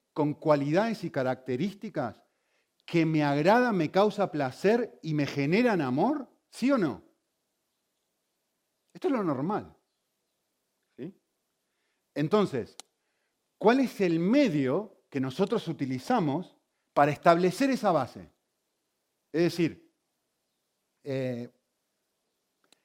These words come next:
¿qué filtro yo utilizo para decir, a ver si Borja, a ver si Gaby, a ver si Cristian va a llegar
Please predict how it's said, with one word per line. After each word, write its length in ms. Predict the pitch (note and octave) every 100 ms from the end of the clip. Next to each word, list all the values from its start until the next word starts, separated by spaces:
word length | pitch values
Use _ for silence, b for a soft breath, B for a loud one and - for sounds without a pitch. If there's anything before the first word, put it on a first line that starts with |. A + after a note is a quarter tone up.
| _ _ _ _
¿qué 140 | B3+
filtro 1000 | C4 - D4 C4 D3 B2 B2 G3 - _ _ _ _ _ _ _ _ _ _ _ _ _
yo 200 | - A#3
utilizo 480 | A#3+ G3 A#3 - G3+
para 160 | D#3
decir, 340 | D3 E3 D3 _
a 120 | C3+ F3
ver 220 | D4 C4+
si 180 | - C#3
Borja, 420 | F3 A3+ - G3
a 180 | C3+ F3+
ver 220 | D4 C4
si 200 | - C#3+
Gaby, 400 | F3 A#3 A3 F3+
a 60 |
ver 200 | F3 C4+
si 220 | - F#3+ -
Cristian 640 | G3 B3 - G#3+ G#3+ G#3+ - _ _ -
va 80 | F#3+
a 140 | A3 -
llegar 560 | E3+ G3 A#3 - -